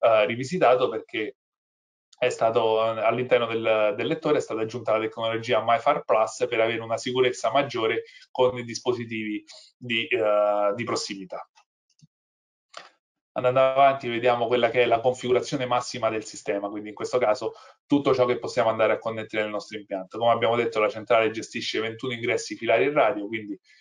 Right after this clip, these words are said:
o andiamo a collegare ventuno ingressi cablati, oppure potremmo collegare eventualmente, grazie al modulo radio da installare in centrale, ventuno dispositivi radio, tra cui otto telecomandi, quattro tastiere, quattro sirene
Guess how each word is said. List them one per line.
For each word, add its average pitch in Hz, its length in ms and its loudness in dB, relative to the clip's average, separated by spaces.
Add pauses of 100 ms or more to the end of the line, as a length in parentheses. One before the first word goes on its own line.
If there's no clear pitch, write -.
(320)
o 147 240 4
andiamo 113 380 2
a - 20 -8
collegare 110 500 2
ventuno 110 340 -6
ingressi 104 540 -4
cablati, 131 680 0
oppure 123 360 0
potremmo 113 380 -4
collegare 110 460 2
eventualmente, 110 580 -6
grazie 117 400 2
al - 80 -2
modulo 113 300 0
radio 110 280 2
da 107 80 -4
installare 107 380 0
in 104 60 -12
centrale, 104 560 -2 (300)
ventuno 135 640 0
dispositivi 110 760 -6
radio, 110 560 2
tra 110 240 0
cui 107 400 -2
otto 120 320 0
telecomandi, 117 680 0
quattro 110 360 -2
tastiere, 113 440 -4
quattro 110 260 0
sirene 110 520 -4